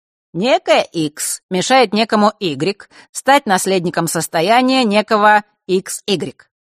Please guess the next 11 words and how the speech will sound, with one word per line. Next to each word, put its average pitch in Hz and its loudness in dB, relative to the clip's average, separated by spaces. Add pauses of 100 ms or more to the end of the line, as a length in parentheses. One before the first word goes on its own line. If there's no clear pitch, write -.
(140)
Если 196 0
Икс - -6
забрать 175 0
из 147 -4
уравнения, 151 -2
останется 180 -2
Игрек. 165 -6 (440)
Понимаешь?» 240 2 (760)
Василиса 185 -6
нахмурилась. - -10 (380)
«Далее. 202 2